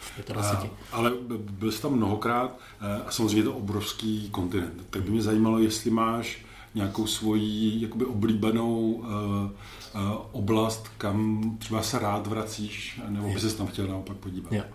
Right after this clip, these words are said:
Speaker 1: Ano. Takže mi samozřejmě hrozně jako k srdci přirostla Zambie, což byla právě ta první země,
Speaker 2: Hmm.
Speaker 1: kde jsem, eh, kde jsem byl v, na přelomu dva tisíce šest dva tisíce sedm. Pak jsem se tam ještě jednou vrátil, ale to bylo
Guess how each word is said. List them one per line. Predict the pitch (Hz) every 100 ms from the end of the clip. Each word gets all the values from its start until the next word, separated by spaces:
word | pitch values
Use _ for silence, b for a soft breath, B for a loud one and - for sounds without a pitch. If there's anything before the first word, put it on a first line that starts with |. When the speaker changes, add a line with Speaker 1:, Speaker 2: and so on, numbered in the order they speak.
| B B B B B B B -
Speaker 1:
Ano. | 151 - - - - - - - - - - B B -
Takže | 104 120
mi | 123 - - - - -
samozřejmě | - 113 117
hrozně | 113 110 98 110 113 110 107
jako | 104 -
k | -
srdci | - - 110
přirostla | - 104 98 131
Zambie, | 104 101 104 101 92
což | - 98 - 110
byla | 107 107 -
právě | 107 123 123
ta | 113 104 -
první | - 92 98 101
země, | 98 95 95
Speaker 2:
Hmm. | 95
Speaker 1:
kde | 92 101
jsem, | - - 95 95 95 104
eh, | 107 101 98 98 101
kde | 101
jsem | - - 98 98 98 98 98 98 98 -
byl | 110 104 95 95 95
v, | - - - - - - -
na | 110
přelomu | - 110 95 98
dva | 98 98
tisíce | - 107
šest | - 92
dva | 95
tisíce | - 101 - 107
sedm. | 110 98 90 95 B B B B B
Pak | - -
jsem | 110
se |
tam | 101
ještě | 101 -
jednou | 98 101 107
vrátil, | 110 104 98 104 98 95
ale | 92
to | 92
bylo | 87 101